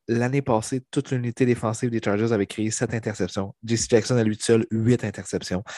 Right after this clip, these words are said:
C'est monstrueux comment que ça va les aider. Il fit praf-,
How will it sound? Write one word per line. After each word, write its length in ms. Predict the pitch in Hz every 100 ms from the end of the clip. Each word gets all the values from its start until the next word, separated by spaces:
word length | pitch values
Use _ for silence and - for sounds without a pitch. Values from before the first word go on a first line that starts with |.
| - -
C'est 200 | - 98
monstrueux 840 | 101 113 127 113 - 110 104 101 - - -
comment 220 | 110 107
que 140 | -
ça 160 | 107 101
va 120 | 104
les 360 | 101 92 95 117
aider. 420 | 110 101 101 104
Il 160 | 107 101
fit 220 | - 117 - -
praf-, 360 | - 123 -